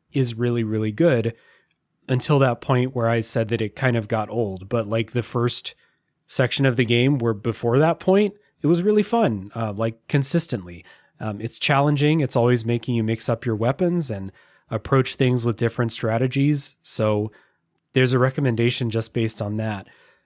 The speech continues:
Um, I have not heard anybody who played the original Dead Space say that the remake is worse. Um, it was a pretty consistent opinion.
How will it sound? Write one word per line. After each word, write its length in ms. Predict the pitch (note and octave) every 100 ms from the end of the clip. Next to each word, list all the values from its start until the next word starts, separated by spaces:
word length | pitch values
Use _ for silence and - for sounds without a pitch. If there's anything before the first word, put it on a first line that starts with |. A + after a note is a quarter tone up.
| _
Um, 240 | B2 A2+ B2 -
I 140 | D3+
have 260 | D#3+ F3+ C#3+
not 300 | C#3 C#3 -
heard 560 | - B2+ B2+ B2 B2+ _ _ _ _ _ _ C3
anybody 760 | C3 D#3 D3+ D#3+ E3+ F#3+ F#3 - _
who 140 | -
played 380 | C3 - C3+ C#3+
the 100 | C#3
original 400 | C#3 C3+ D3 C3+
Dead 260 | B2 B2+ B2
Space 520 | - C#3 C#3+ - - _
say 320 | - - B2 B2
that 260 | A#2+ A2+
the 80 | B2+
remake 460 | G#2+ A#2+ B2+ C3+ C3
is 160 | G2
worse. 560 | G2 G#2 B2 - - - _ _ _ _
Um, 300 | A2+ G#2+ G#2+
it 100 | A#2+
was 140 | B2+ C#3
a 60 |
pretty 340 | - - G#3 G#3
consistent 800 | - F3 - D#3 - F3+ E3 C3
opinion. 640 | - C3 C3+ C#3+ D3